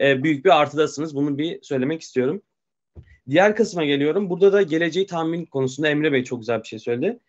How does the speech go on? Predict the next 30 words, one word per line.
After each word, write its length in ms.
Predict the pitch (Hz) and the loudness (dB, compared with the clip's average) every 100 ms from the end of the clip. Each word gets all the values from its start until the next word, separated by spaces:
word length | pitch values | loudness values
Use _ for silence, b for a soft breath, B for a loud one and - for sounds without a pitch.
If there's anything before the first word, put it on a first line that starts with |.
| _ _ _ | _ _ _
Şimdi 180 | - 147 | -2 4
gerçekten 760 | 170 190 190 131 208 226 - | 6 6 2 -2 -2 -2 -6
geleceği 500 | 135 151 160 147 196 | -4 -2 -2 -2 -2
hepimiz 360 | 208 196 220 185 | -2 -2 -4 -6
bir 60 | |
şey 160 | 175 214 | -2 -2
söylüyoruz. 640 | 202 151 110 104 - - _ _ | 2 0 0 -6 -12 -20 _ _
Hep 180 | - 196 | -2 -2
bir 100 | 202 | -2
komplo 360 | - 208 202 196 | 2 2 4 2
teorisi 400 | 170 160 156 170 | 4 2 2 0
var 100 | 120 | 0
fark 260 | - 120 | 0 -4
ettiyseniz. 540 | 120 120 113 120 110 - | -4 -10 -12 -10 -10 -12
İşte 220 | 127 143 | -10 -8
aşı 400 | - 151 - 165 | -4 -6 -4 0
olsun, 480 | 156 156 165 165 170 b _ | 0 -2 -6 -8 -8 b _
kuantum 540 | - 151 165 175 185 175 | 0 2 2 0 -2 -2
olsun, 380 | 175 - 190 156 | -2 0 0 0
blockchain 460 | 151 135 - 190 | -2 -2 -2 0
olsun, 340 | 185 185 196 190 | 0 0 0 -2
kripto 400 | 143 147 143 180 | -2 -4 -2 0
olsun, 340 | 185 180 175 | 0 0 0
metaverse 520 | 151 160 180 185 185 | 0 0 2 2 2
olsun. 340 | 185 180 190 202 _ _ _ _ - | -2 -2 -8 -10 _ _ _ _ -2
Ama 160 | 156 | 2
hep 200 | 180 202 | 4 2
şey 240 | - 202 180 | 2 4 6
yani 340 | 127 101 98 120 | 4 2 -2 -8
bir 260 | 143 190 | -2 0